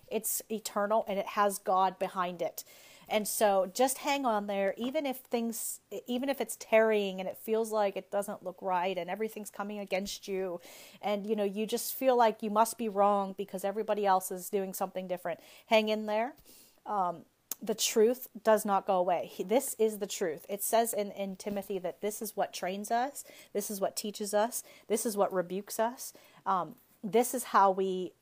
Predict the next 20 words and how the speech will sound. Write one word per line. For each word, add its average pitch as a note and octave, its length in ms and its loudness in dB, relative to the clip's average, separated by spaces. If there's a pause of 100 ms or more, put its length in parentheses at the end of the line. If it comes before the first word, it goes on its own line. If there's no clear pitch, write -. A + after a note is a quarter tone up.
(300)
get F#3+ 240 0
discipline G3+ 440 -2
from F3+ 220 -8
God E3 420 0 (380)
in G3+ 160 0
the F#3+ 100 -2
holy, F#3+ 420 2 (240)
in F3+ 120 -6
the F3 60 -6
holy F#3 440 -2
scriptures, D#3+ 640 -8
and F#3 120 -8
it - 100 -10
changes G#3+ 540 -4
our F3 100 -2
mind. F3 360 -6
It D3 100 -8
changes G#3+ 400 -8
our E3 100 -6
thinking. D#3+ 440 -12